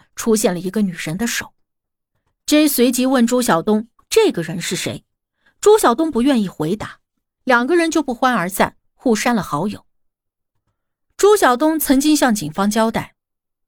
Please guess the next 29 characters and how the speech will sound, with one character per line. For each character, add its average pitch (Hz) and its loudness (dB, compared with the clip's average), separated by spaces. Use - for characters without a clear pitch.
他 392 0
在 370 2
十 - -4
月 320 4
二 302 2
十 277 -8
四 254 -4
日 196 -4
左 - -10
右 156 -6
离 226 2
境 254 0
前 202 -2
往 165 -4
了 160 -6
韩 170 -6
国 180 -4
旅 160 -8
游， 139 -10
但 415 0
是 370 -2
J 403 4
的 269 0
证 277 2
词 233 -2
却 233 0
揭 277 0
露 262 -2
出 240 -4